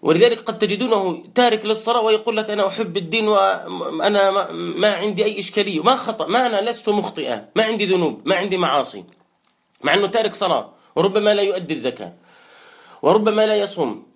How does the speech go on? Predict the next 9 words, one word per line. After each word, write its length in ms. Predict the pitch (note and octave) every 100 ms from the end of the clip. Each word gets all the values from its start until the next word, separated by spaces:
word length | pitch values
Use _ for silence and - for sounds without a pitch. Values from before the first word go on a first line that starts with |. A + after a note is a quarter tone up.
| -
لكن 280 | G#3 G#3 G3+
يقول 260 | G3+ E3+
إذن 300 | D3 F3 E3+
دينه 680 | G3 B3+ G#3+ F3+ E3+ F3+ - -
هواه. 420 | D#3+ A#3+ C#4+ A#3+ - - _ _ _ -
آه، 540 | D3+ E3+ D#3+ D3+ C#3+
قال 320 | - - G#3+ F#3
أهل 220 | F3+ E3
العلم: 360 | D3 E3 C#3+